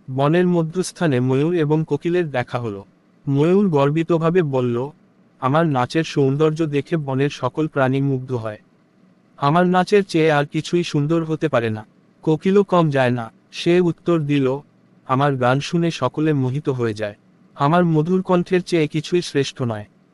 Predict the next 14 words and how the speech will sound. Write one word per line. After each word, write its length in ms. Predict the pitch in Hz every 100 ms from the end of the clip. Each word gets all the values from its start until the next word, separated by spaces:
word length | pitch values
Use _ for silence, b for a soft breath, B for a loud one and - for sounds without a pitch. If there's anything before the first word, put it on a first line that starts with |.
| _
এই 200 | 175 180
নিয়ে 240 | 165 170 185
তাদের 340 | 180 165 185
মধ্যে 380 | 151 139 147 160
ঝগড়া 380 | 143 139 143 156
শুরু 280 | - 147 131
হলো। 280 | 110 98 101 _ _ _ -
তারা 280 | 139 151
প্রতিনিয়ত 580 | 170 170 170 185 190 185
নিজেদের 520 | 185 143 139 156 165
গুণের 300 | 135 135 165
প্রশংসা 580 | 170 147 143 170 170 170
করতে 360 | 160 147 - 147
লাগলো, 460 | 123 120 127 139